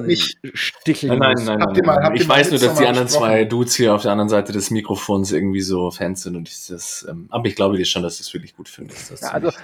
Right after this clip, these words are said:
Speaker 4: was natürlich auch mal erwähnt werden muss,
Speaker 3: <laughs>
Speaker 4: ihr habt es,
Speaker 3: Vergiss
Speaker 4: ihr
Speaker 3: es.
Speaker 4: habt es ja schon vorgespielt, dass das Theme, also wieder von John Carpenter,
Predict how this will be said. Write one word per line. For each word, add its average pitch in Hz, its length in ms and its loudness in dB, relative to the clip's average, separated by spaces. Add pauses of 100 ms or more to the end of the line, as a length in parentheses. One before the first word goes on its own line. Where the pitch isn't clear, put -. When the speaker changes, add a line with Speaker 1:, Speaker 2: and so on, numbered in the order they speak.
Speaker 4:
was 165 140 0
natürlich 185 320 0
auch 160 100 2
mal 175 220 0
erwähnt 160 340 -2
werden 147 220 2
muss, 180 160 -4
Speaker 3:
<laughs> - 40 -16
Speaker 4:
ihr 156 60 -2
habt 165 80 2
es, - 80 -8
Speaker 3:
Vergiss 135 280 2
Speaker 4:
ihr - 60 4
Speaker 3:
es. 139 60 2
Speaker 4:
habt 196 220 4
es 170 40 -2
ja 160 120 2
schon 156 340 2
vorgespielt, 165 460 -2
dass 143 180 0
das - 160 -12 (160)
Theme, 202 320 -2 (220)
also 131 160 -6
wieder 147 160 -4
von 139 160 -12
John 139 140 -8
Carpenter, 185 560 -4